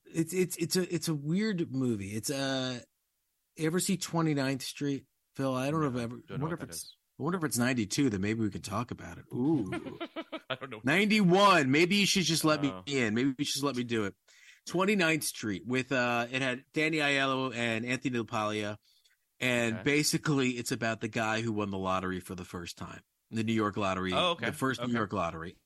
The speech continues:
Speaker 1: It's such a
Speaker 2: Uh-huh.
Speaker 1: beautiful movie. It's like, it's a wonderful life. But
Speaker 2: Okay.
Speaker 1: the thing about that movie, that a little, that kind of strange credulity, but it's the premise of the film, is that this main guy has always been so lucky. He,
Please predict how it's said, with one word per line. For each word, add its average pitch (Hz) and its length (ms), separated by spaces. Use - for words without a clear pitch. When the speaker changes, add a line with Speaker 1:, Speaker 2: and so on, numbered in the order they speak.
Speaker 1:
It's 185 240
such - 420
a 160 40
Speaker 2:
Uh-huh. 156 140
Speaker 1:
beautiful 139 500
movie. 110 300
It's 101 160
like, 123 280
it's 135 180
a 165 60
wonderful 151 580
life. 95 340
But 156 220
Speaker 2:
Okay. 143 140
Speaker 1:
the 139 40
thing 214 240
about 160 260
that 143 180
movie, 135 500
that 151 160
a 156 40
little, 233 320
that 180 140
kind 190 200
of 165 60
strange 165 300
credulity, 143 460
but 120 140
it's 113 180
the - 100
premise 147 640
of 90 160
the 98 80
film, 82 420
is 127 100
that 131 200
this 156 220
main 135 260
guy 117 480
has 127 240
always 135 380
been 127 180
so 120 280
lucky. 110 460
He, 131 220